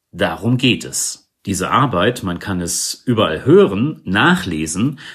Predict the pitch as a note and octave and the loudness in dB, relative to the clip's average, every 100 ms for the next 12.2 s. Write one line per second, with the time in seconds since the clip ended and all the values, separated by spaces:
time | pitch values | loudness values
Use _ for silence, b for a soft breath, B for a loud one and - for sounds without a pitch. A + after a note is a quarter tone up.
0 | B A2 A#2+ C#3+ C#3+ A#2 G#2+ A2+ D3+ - | B -2 0 0 0 2 2 2 0 -2
1 | - C#3+ F2 E2 E2 F#2+ G#2+ G#2+ - G2 | -2 -2 0 -2 -4 -4 -4 -4 -4 0
2 | G2 F2+ D#2 D2 D2 D2 C#2+ D2 D2+ F2 | 0 0 -2 -8 -10 -12 -14 -12 -6 -2
3 | F2+ G#2 D3+ D#3 B B B - B2 A#2+ | 0 2 2 2 B B B 2 4 4
4 | A#2+ - B2 B2 - F#3 F#3 G#2 E2+ D2+ | 0 0 2 0 2 2 4 0 -4 -6
5 | D2 F#2 F2+ E2 E2+ E2+ E2 - A#2+ C3 | -8 -6 -6 -6 -6 -6 -6 -2 2 4
6 | F3+ F3+ G2 F2+ E2 E2+ D#2 G#2 C3 - | 4 2 0 -2 -4 -6 -4 -2 -2 -2
7 | - F#2+ E2+ - D#2+ - B2+ C3 C3+ B | -4 -6 -8 -10 -10 0 4 4 2 B
8 | B B B - G2+ E3 - - E3+ E3+ | B B B -4 -4 -4 -4 -4 0 4
9 | D3+ C#3 C#3+ C3+ - - - B2+ B2 A#2+ | 6 6 4 0 -6 -6 2 2 4 2
10 | F#2 E2 F2 F2+ D2+ - D#2+ - E2+ - | 0 -4 -4 -4 -8 -8 -10 -6 -8 -6
11 | F#2 - D#3 - F#2 F#2 - C2+ - - | -8 -4 -6 -2 0 0 -2 -12 -10 -12
12 | - - | -12 -20